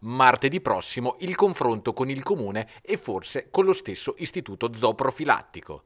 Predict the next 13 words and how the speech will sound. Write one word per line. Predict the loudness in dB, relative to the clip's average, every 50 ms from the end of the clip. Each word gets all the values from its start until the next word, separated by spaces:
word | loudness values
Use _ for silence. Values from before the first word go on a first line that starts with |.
| _ _ _ _ _ _ _ _ _ _ 2
Prosegue | 2 2 4 2 0 0 2 0 0 2
la | 4 6 6 6
mobilitazione | 4 2 -2 -2 -2 0 2 2 2 2 4 4 4 4 2
di | -4 -6
cittadini | -6 -6 -6 -4 0 0 0 0 0 -6 -6
pesaresi | -2 2 2 4 4 4 4 2 2 -2 -6 -8 -6
che | -4 -4 -2
si | 0 2
oppongono | 0 0 0 0 -4 -4 -4 -4 -6 -4 -2 -2
alla | 0 0 -2 -2
creazione | 0 2 2 2 2 -2 -4 -2 -2 -2 -2
del | -2 0 0
laboratorio | 0 2 4 4 4 4 4 4 4 4 4 2 0